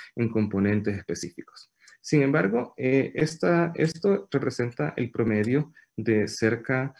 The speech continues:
de dieciséis, dieciocho indicadores por cada com-, por cada dimensión. Obviamente, dentro de cada indicador hay brechas específicas y podemos encontrar también indicadores donde El Salvador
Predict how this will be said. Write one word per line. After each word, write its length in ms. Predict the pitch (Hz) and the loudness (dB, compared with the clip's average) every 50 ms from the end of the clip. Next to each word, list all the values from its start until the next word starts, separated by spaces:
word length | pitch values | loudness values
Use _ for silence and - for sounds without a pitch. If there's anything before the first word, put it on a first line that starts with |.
| _ _ | _ _
de 520 | - 110 107 113 110 110 107 107 101 - - | -6 -2 2 4 4 4 4 2 0 -2 -2
dieciséis, 640 | 113 113 107 - - - - - 113 120 127 123 117 | -2 0 0 0 -2 -6 -2 2 2 4 4 4 2
dieciocho 360 | 101 98 - 101 98 - 110 | 0 0 0 -2 -2 -2 -2
indicadores 560 | 104 104 101 101 101 95 92 95 95 107 104 - | -2 -2 -2 -2 -2 0 0 0 0 -2 -4 -6
por 200 | - 98 92 - | -6 -8 -8 -8
cada 260 | - 92 90 92 92 | -8 -8 -6 -6 -6
com-, 240 | - 85 82 82 - _ _ | -6 -6 -8 -8 -10 _ _
por 140 | - 101 - | -8 -6 -6
cada 240 | - 92 92 92 90 | -4 -4 -4 -2 -2
dimensión. 520 | 92 85 80 85 - - 185 175 113 - - - _ - - - - _ _ _ _ _ _ - _ _ - | -4 -4 -4 -4 -2 0 0 0 0 -2 -8 -14 _ -20 -20 -20 -20 _ _ _ _ _ _ -20 _ _ -4
Obviamente, 560 | 110 104 104 107 107 104 107 107 107 - - - | 0 2 2 4 4 2 2 0 0 -2 -2 -2
dentro 420 | 120 110 117 113 117 113 113 127 | 0 2 4 4 4 4 4 2
de 100 | 113 110 | 2 2
cada 220 | 107 110 104 101 104 | 2 0 0 2 2
indicador 540 | 107 107 117 113 131 113 107 117 147 175 - - _ _ - | 2 2 2 2 2 2 2 2 0 -2 -4 -10 _ _ -8
hay 160 | 107 101 101 | -4 -2 0
brechas 380 | 98 104 104 101 98 - 107 98 | 0 2 2 2 2 0 -4 -4
específicas 640 | 101 - 107 - 214 214 220 - - - - - - - | -4 -6 -2 0 0 0 0 0 -4 -6 -8 -8 -6 -4
y 100 | - 160 | -4 -2
podemos 320 | 160 160 160 160 175 190 | 0 2 2 4 4 4
encontrar 400 | 202 190 185 170 147 135 139 135 | 4 4 2 2 2 2 0 0
también 340 | - 160 147 131 127 127 131 | 0 0 2 2 2 2 2
indicadores 480 | 139 135 131 135 - 113 113 113 131 135 | 2 2 0 0 0 0 2 2 2 2
donde 200 | 139 127 113 110 | 2 2 0 0
El 40 | |
Salvador 520 | 107 - 101 101 92 90 92 101 107 123 | -2 -2 -2 0 0 0 0 0 -2 -4